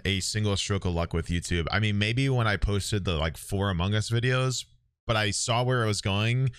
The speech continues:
and I was like, "I'm not posting Among Us content for the rest of my life. I'm just not doing that." Be-,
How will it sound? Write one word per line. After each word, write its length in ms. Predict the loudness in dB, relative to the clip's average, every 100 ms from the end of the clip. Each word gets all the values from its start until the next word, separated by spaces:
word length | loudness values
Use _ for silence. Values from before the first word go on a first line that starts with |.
| -12 -20 _
and 100 | 0
I 80 | 2
was 140 | 2 -2
like, 100 | 0
"I'm 100 | 0
not 180 | 0 2
posting 360 | 2 2 0 0
Among 220 | 2 0
Us 140 | -2
content 360 | -2 -2 -2 -2
for 80 | -2
the 80 | -2
rest 200 | -2 -2
of 60 |
my 60 | -4
life. 140 | -2
I'm 120 | -2 -2
just 140 | -2
not 180 | -2 0
doing 220 | -2 0
that." 240 | -2 -4 -8 -18 -20 _ _ _ _ _ -6
Be-, 160 | -6